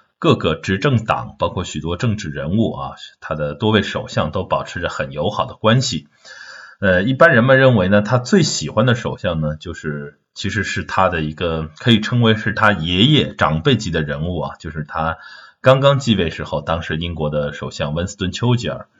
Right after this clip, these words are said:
还有呢，之后的像哈罗德·麦克米伦以及哈罗德·威尔逊这几位，呃，这个在六七十年-，啊，五六十年代，七-，六七十年代的这个英国首相。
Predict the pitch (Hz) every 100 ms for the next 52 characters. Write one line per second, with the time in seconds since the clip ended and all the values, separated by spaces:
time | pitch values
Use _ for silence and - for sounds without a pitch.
0 | _ - - - 90 101 95 82 85 82
1 | _ _ 120 113 110 90 76 - 82 78
2 | 78 - 98 95 95 87 98 95 101 78
3 | 69 73 98 73 76 76 76 - 85 92
4 | 85 80 80 123 107 - - 110 _ -
5 | 76 71 64 71 69 65 - - _ _
6 | - 131 - - _ _ _ - 127 131
7 | 127 - - 69 65 131 - 127 120 -
8 | 160 80 73 80 78 76 82 139 123 -
9 | 80 71 82 80 - - 123 104 139 -
10 | 82 69 73 78 67 67 - 65 62 67
11 | 82 85 - 71 - 73